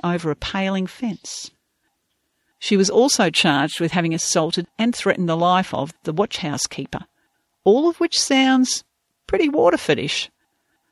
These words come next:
This Margaret Powell, who'd arrived in the colony just that year, aged twenty-one, would go on to accrue a long string of convictions for offensive language, thieving, and indecent or riotous behaviour.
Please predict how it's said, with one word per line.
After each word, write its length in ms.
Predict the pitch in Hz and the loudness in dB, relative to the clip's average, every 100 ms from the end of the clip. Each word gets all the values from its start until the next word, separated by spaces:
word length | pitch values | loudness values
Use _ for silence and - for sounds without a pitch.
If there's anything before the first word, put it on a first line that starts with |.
| _ _ - | _ _ -2
This 200 | 339 - | 0 2
Margaret 500 | 240 233 233 208 - | 4 4 4 0 -2
Powell, 580 | - 220 185 143 185 - _ _ - | -6 -2 2 2 0 -2 _ _ 0
who'd 200 | 185 170 | 2 2
arrived 440 | 175 196 202 208 | 4 4 4 2
in 60 | 208 | 0
the 60 | |
colony 420 | 196 - 165 160 160 | -2 0 2 2 0
just 260 | 254 - | -2 -2
that 200 | 196 - | -4 -2
year, 280 | 175 175 143 | 0 0 2
aged 300 | 160 143 - | 0 0 -4
twenty-one, 640 | - 226 202 165 151 160 - _ _ _ _ | 0 2 4 2 0 -2 -8 _ _ _ _
would 160 | 185 165 | -2 2
go 240 | 214 226 | 4 6
on 180 | 190 190 | 4 0
to 180 | 190 170 | -2 -4
accrue 400 | 165 - 185 180 | -4 -4 -2 0
a 140 | - 160 | 0 -2
long 640 | 180 208 233 240 240 240 | 0 0 2 4 4 2
string 360 | 233 - 220 185 | -2 -2 0 0
of 120 | 151 | -2
convictions 640 | - 156 175 - - - | -4 -4 -4 -4 -8 -8
for 340 | - 143 147 151 | -10 -6 -4 -4
offensive 520 | 151 - 156 - 160 | -8 -10 -10 -10 -8
language, 640 | 160 196 196 196 190 - - _ | -2 0 0 -2 -4 -8 -14 _
thieving, 520 | - 196 196 185 185 - _ | -2 4 4 4 0 -4 _
and 120 | 180 | -2
indecent 480 | 165 202 202 - 165 | 2 4 2 0 -4
or 120 | 165 | -4
riotous 540 | 156 185 196 175 - | 0 -2 -2 -4 -6
behaviour. 600 | - 151 180 180 170 143 | -8 -8 -4 -2 -2 -6